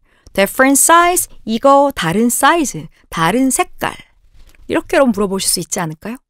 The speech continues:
"제 사이즈 있으세요?"가 여러분이 좀 얘기하는 게 애매하신다면 "Do you have this in different color? In different size?"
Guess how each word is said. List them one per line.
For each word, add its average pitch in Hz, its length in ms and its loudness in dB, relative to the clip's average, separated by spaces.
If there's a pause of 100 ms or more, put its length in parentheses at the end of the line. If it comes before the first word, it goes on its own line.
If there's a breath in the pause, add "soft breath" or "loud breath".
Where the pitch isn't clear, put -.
(800 soft breath)
"제 240 120 0
사이즈 370 400 4
있으세요?"가 285 460 4
여러분이 220 320 0
좀 202 240 -8
얘기하는 202 380 0
게 185 140 -2
애매하신다면 165 840 0
"Do 202 100 -2
you 202 180 2
have 254 220 6
this - 580 2 (400 loud breath)
in 359 560 4 (160)
different 196 380 -4
color? 302 680 0 (460)
In 349 520 0 (340)
different 247 460 0
size?" 339 640 0